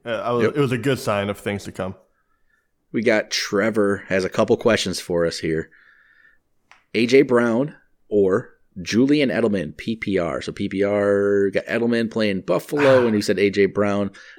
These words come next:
Speaker 2: New Orleans. You know what? I'm
Speaker 1: I
Speaker 2: going
Speaker 1: still
Speaker 2: A J
Speaker 1: like Ju-,
Speaker 2: Brown.
Speaker 1: Are
Speaker 2: I'm
Speaker 1: you
Speaker 2: going
Speaker 1: really?
Speaker 2: A J.
Speaker 1: I'm,
Speaker 2: Yes.
Speaker 1: I would, oh, I would actually go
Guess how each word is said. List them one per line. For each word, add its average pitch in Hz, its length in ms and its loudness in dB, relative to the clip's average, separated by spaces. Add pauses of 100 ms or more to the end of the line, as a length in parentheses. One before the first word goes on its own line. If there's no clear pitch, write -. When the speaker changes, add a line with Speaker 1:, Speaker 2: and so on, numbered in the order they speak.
Speaker 2:
New 95 180 -2
Orleans. 123 360 2
You 98 60 0
know 107 80 2
what? - 180 -2
I'm 180 160 0
Speaker 1:
I 160 40 -4
Speaker 2:
going 104 140 2
Speaker 1:
still 185 120 2
Speaker 2:
A 196 40 2
J - 60 4
Speaker 1:
like - 100 -2
Ju-, 82 60 -2
Speaker 2:
Brown. 90 340 -2 (360)
Speaker 1:
Are 120 80 -2
Speaker 2:
I'm 190 60 0
Speaker 1:
you 113 80 2
Speaker 2:
going 123 120 2
Speaker 1:
really? 143 140 2
Speaker 2:
A 143 40 -2
J. 151 60 -2
Speaker 1:
I'm, 160 100 -6
Speaker 2:
Yes. 101 300 0
Speaker 1:
I 151 40 4
would, 139 100 -2 (220)
oh, 135 180 -6
I 107 160 0
would 156 80 2
actually 160 300 -2
go 120 540 -2